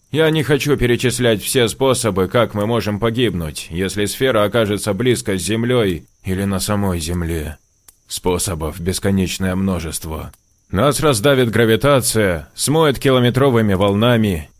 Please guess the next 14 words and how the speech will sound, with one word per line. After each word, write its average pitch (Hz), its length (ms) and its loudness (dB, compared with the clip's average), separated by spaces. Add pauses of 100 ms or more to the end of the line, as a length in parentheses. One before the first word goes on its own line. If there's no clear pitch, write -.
Луна 123 420 4
упадет 113 460 2
на 120 160 0
Землю 98 720 -2
и, 92 440 -4 (500)
честно, 95 480 -2
я 90 220 -2
не 87 140 -4
знаю. 78 640 -4 (240)
Реально 104 540 0
способов 101 640 -2
умереть 107 460 0
невероятно 110 640 0
много. 87 560 -4